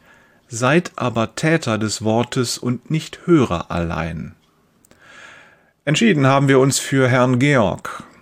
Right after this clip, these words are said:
Er macht eine Bewegung in Richtung des Neuen,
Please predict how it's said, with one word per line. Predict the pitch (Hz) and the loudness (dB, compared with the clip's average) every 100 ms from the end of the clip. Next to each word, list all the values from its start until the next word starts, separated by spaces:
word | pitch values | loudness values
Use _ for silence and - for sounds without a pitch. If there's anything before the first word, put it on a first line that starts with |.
| - | -16
Er | 110 104 | -8 -4
macht | 107 113 - | -2 -4 -8
eine | 113 113 117 | -2 2 2
Bewegung | 107 107 101 123 127 131 - | 2 -2 2 4 4 2 2
in | 117 | 0
Richtung | 113 120 - 123 117 | 2 -2 -4 -4 -2
des | 113 127 | -4 -4
Neuen, | 135 135 95 87 | -2 0 0 -4